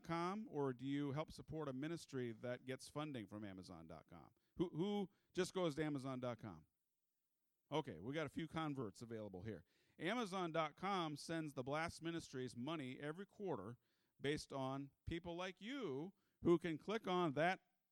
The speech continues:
nicely highlighted, thank you, Jeff, "Support the Blast out of M while you shop, Amazon Smile." My eyes are not the way they used to be.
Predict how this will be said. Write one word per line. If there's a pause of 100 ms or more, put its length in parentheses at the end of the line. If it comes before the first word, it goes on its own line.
nicely
highlighted,
thank
you,
Jeff, (160)
"Support
the
Blast
out
of
M
while
you
shop,
Amazon
Smile." (2750)
My
eyes
are
not
the
way
they
used
to
be.